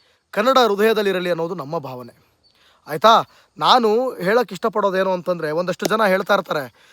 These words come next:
"ಏ, ಕನ್ನಡ ಮನ್ಸಲ್ಲಿದ್ರೆ ಸಾಕು, ಮನ್ಸಲ್ಲಿದ್ರೆ ಸಾಕು." ಏ, ಮನ್ಸಲ್ಲಿ ಇಟ್ಕೊಂಡು ಏನ್ಬಿಟ್ಟೇನು ಕೊಳಿಸ್ತೀಯ ನೀನು? ಮನ್ಸಲ್ಲಿ ಇಟ್ಕೊಂಡು ಏನು ಕೊಳಿಸ್ತಾ ಇದೀಯ ನೀನು? ಅದು ನಾಲಿಗೆ ಮೇಲಿದ್ದು ಮಾತನಾಡಿದ್ರೆ ಅಲ್ವಾ ಅದು ಎಲ್ಲ ಕಡೆ, ಎಲ್ಲ ಕಡೆ ಬೆಳೀತಾ ಹೋಗೋದು.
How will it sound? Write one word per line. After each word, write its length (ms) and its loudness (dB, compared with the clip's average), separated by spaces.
"ಏ, 380 8
ಕನ್ನಡ 280 0
ಮನ್ಸಲ್ಲಿದ್ರೆ 580 2
ಸಾಕು, 300 -4
ಮನ್ಸಲ್ಲಿದ್ರೆ 520 -6
ಸಾಕು." 220 -10
ಏ, 40 -2
ಮನ್ಸಲ್ಲಿ 540 0
ಇಟ್ಕೊಂಡು 340 0
ಏನ್ಬಿಟ್ಟೇನು 800 -2
ಕೊಳಿಸ್ತೀಯ 500 4
ನೀನು? 340 -12
ಮನ್ಸಲ್ಲಿ 300 0
ಇಟ್ಕೊಂಡು 300 -2
ಏನು 80 -4
ಕೊಳಿಸ್ತಾ 380 0
ಇದೀಯ 220 0
ನೀನು? 200 -20
ಅದು 100 4
ನಾಲಿಗೆ 500 4
ಮೇಲಿದ್ದು 300 0
ಮಾತನಾಡಿದ್ರೆ 600 4
ಅಲ್ವಾ 180 4
ಅದು 140 0
ಎಲ್ಲ 180 0
ಕಡೆ, 200 -2
ಎಲ್ಲ 200 0
ಕಡೆ 200 -6
ಬೆಳೀತಾ 320 -4
ಹೋಗೋದು. 380 -6